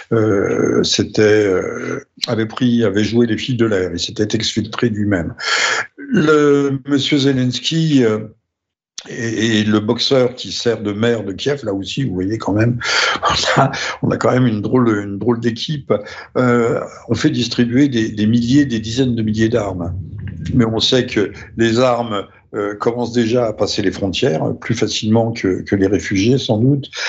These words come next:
Et on va les retrouver bientôt dans nos banlieues. À Marseille, ça va pétarader de tous les côtés. Un peu comme, euh, ce qui s'était passé avec le Kosovo.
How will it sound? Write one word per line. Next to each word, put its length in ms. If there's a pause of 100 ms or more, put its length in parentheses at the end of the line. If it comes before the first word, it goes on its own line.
(320)
Et 280
on 120
va 160
les 80
retrouver 360
bientôt 360
dans 140
nos 140
banlieues. 480
À 40
Marseille, 440
ça 160
va 160
pétarader 580
de 180
tous 60
les 120
côtés. 460 (1040)
Un 100
peu 200
comme, 260
euh, 140
ce 180
qui 180
s'était 280
passé 280
avec 240
le 60
Kosovo. 640